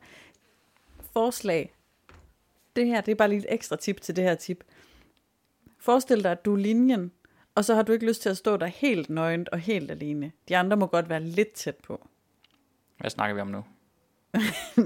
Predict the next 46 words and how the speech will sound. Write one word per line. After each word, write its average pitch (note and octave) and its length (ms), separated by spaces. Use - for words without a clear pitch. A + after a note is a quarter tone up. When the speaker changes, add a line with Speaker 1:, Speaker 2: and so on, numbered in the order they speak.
Speaker 1:
Det D3+ 100
er F3 40
mig, E3 180
der D#3+ 60
burde F3 240
lave E3+ 100
en E3+ 80
huskeregel F3 440
for - 180
mig E3+ 100
selv. - 380
Hvordan, F3 480
hvordan F3+ 300
undgår G3+ 380
jeg, E3 200
at D3+ 140
det E3 100
tager D3+ 160
overhånd? F3+ 480
Og F#3 120
så F#3 100
Speaker 2:
Rytme. G#2 380
Speaker 1:
Rytme, F#3 280
ja. F#3 120
Speaker 2:
Det - 60
er B2 40
rytmen. D3+ 360
Speaker 1:
Mm. F2+ 80
Speaker 2:
Det C3 120
er - 120
den, E3+ 160
der A2 60
er G2+ 60
afgørende. F#2+ 580
Speaker 1:
Aha. A3+ 280
Speaker 2:
Det C3 80
er D#3 260
rytmen. G#2+ 520
Er B2+ 80
der B2 280
rytme D#3+ 380
i? A2+ 140
Er B2 100
det, - 280
altså, B2+ 160
din, C3+ 340